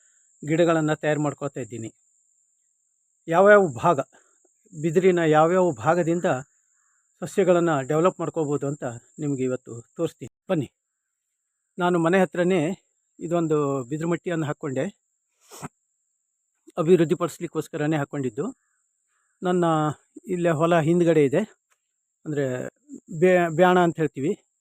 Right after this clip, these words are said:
ಅದರ ಗಡಿ ಗುಂಟ ಕೆಲವು ಕಡೆ ಎಲ್ಲ ಹಾಕಿದ್ದೀನಿ.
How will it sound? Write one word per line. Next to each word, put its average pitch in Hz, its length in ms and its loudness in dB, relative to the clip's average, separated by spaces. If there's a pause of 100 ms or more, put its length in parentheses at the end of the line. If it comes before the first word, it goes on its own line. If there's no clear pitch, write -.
(500)
ಅದರ 190 200 2 (400)
ಗಡಿ 185 200 6
ಗುಂಟ 185 400 2 (1080)
ಕೆಲವು 180 160 2
ಕಡೆ 170 180 2
ಎಲ್ಲ 165 160 4
ಹಾಕಿದ್ದೀನಿ. 147 520 -2